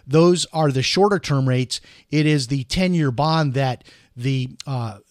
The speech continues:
that, that the thirty-year mortgage in particular is linked to, the, the interest rate on it. So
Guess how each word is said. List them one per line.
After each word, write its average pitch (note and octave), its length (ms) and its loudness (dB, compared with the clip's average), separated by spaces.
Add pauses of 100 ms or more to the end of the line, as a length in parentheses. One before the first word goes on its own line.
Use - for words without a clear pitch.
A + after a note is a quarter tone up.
that, C#3 260 -6
that C3+ 200 -4
the C#3 100 -6
thirty-year D#3 400 0
mortgage B2+ 340 -2
in B2 80 -6
particular C3 500 -4
is A#2+ 180 -6
linked E3 300 -2
to, A2+ 200 -6 (180)
the, B2+ 160 -4
the C#3 220 -4
interest F3 320 -4
rate B2 160 0
on A2 120 -4
it. - 140 -16
So G#3 400 0